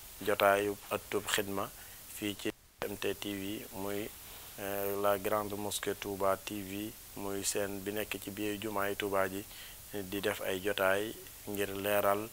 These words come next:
ah, ak gën a yaatal njàngalem lislaam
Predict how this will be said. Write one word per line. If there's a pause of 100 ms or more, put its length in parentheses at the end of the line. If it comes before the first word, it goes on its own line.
(520)
ah,
ak (120)
gën
a
yaatal (420)
njàngalem
lislaam